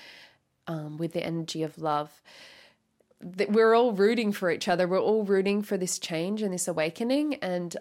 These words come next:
I just wanna let you know that it's all in motion. It's all happening for everyone's highest good. And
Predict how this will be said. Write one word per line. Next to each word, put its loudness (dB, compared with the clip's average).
I -2
just -2
wanna -2
let 0
you -6
know -2
that -4
it's -6
all 0
in -2
motion. -6
It's -12
all -2
happening -8
for -18
everyone's -4
highest -6
good. -4
And -6